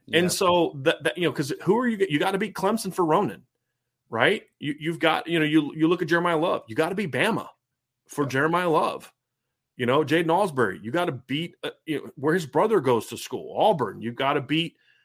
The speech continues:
Speaker 2: Michigan. You know, you gotta, you gotta beat these big time programs.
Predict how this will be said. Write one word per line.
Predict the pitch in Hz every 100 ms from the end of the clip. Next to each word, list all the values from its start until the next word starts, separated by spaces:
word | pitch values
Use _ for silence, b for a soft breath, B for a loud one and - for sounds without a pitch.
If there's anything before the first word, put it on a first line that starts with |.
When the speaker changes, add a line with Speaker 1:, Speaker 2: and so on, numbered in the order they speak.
| _ -
Speaker 2:
Michigan. | 143 190 - 139 117
You | 127
know, | 151
you | 156
gotta, | 151 170 143
you | 151
gotta | 220 233
beat | 175 165
these | 151 113
big | 156 151
time | 147
programs. | 120 185 185 127 107 101